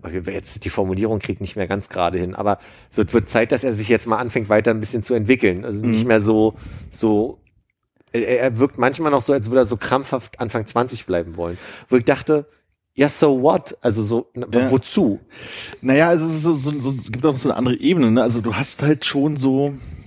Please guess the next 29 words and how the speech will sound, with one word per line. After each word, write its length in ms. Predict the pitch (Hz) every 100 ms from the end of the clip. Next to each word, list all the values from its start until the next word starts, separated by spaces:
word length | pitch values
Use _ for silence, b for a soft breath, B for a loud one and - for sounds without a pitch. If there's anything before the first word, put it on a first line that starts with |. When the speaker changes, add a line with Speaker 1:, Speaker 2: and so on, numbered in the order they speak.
| B B B B B B B B -
Speaker 2:
ich 160 | -
weiß 160 | 123 131
ja, 80 | 156
also 240 | 117 117 B B B B B B _ _ _ _ _ _ _ _ -
Internet, 360 | 127 127 113 -
liest 160 | 117
Blog, 200 | - 123
liest, 220 | 117 127 113
oder 160 | 117
du 60 | 113
machst 200 | 131 -
dir 40 |
mal 80 | 127
den 60 | 113
Spaß 220 | - 120
und 60 | 117
liest 140 | 110
dann 60 | 120
doch 100 | 127
mal 80 | 92
irgendwie 160 | 92
Kommentare 480 | 95 95 92 98 90
oder 240 | 95 92 92
zu 100 | 135
irgendeinem 280 | 185 226 208
Thema, 180 | 196 -
keine 200 | 233 175
Ahnung 220 | 180 156
warum. 300 | 120 127